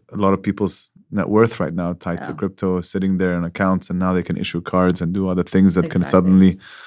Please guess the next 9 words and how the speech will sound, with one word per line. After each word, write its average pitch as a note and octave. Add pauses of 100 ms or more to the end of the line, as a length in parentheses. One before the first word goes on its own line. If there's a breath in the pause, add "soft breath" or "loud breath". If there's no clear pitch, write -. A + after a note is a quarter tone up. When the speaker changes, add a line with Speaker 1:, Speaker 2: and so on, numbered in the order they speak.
(600 loud breath)
Speaker 1:
allow G2
them G2
to, F2+ (140)
to G2+
become G2+
a G2
fintech G2+
play G#2
that's -